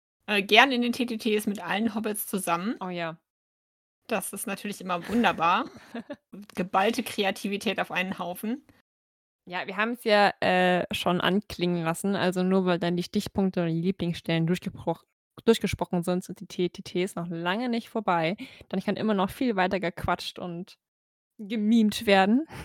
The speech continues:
Speaker 1: Bis spät in die Nacht meistens. Also, ich glaub, der Rekord liegt bei halb vier Uhr morgens. <laughs>
Speaker 2: Wir sind nicht aufzuhalten.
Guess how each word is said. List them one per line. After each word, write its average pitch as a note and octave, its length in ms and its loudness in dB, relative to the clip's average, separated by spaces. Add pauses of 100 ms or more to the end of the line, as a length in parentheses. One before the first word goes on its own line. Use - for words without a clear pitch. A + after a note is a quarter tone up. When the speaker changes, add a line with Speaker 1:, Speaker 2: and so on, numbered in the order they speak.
Speaker 1:
Bis A3+ 120 -10
spät G3 320 -4
in G#3+ 60 -4
die G#3+ 80 0
Nacht F3 380 -2
meistens. G3 1120 -4
Also, F#3+ 400 -10
ich - 140 -20
glaub, G3 260 -4
der G#3 100 -10
Rekord G#3 400 -2
liegt G#3+ 220 -6
bei F#3+ 160 0
halb G3 280 -2
vier G3 220 -6
Uhr F3 80 -6
morgens. F3+ 680 -8 (760)
<laughs> - 680 0 (2250)
Speaker 2:
Wir A3 140 0
sind G#3+ 160 -6
nicht A#3 280 4
aufzuhalten. E3 540 2